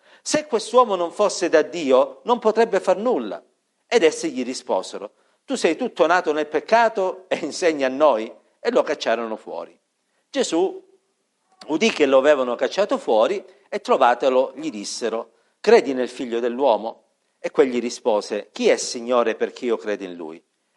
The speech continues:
E Gesù gli disse: "Tu l'hai già visto, è colui che parla con te, è lui."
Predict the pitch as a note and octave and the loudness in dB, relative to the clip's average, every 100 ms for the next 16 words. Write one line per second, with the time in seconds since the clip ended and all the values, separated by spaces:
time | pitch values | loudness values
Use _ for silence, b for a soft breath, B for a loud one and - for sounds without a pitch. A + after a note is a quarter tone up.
0 | - E3+ F3 - D3+ C#3 B2+ A#2+ - B2+ | -10 -6 -6 -6 -8 -8 -8 -10 -4 -4
1 | A#2 _ - B3 E3+ D3 C#3+ C#3+ - - | -6 _ -8 2 4 4 0 -8 -12 -2
2 | D3 - A#3 - - G2+ - _ - F3+ | -2 0 -6 -4 -6 -8 -10 _ -10 -4
3 | C#4 E3 C#3+ D#3 - D#3+ C#3 C3 D3+ D3+ | -2 0 0 0 2 2 2 -2 -2 0
4 | A#3 F3+ A#2+ - D#3+ G#3+ C4+ C3+ G2+ | 4 4 4 2 -2 0 0 0 -2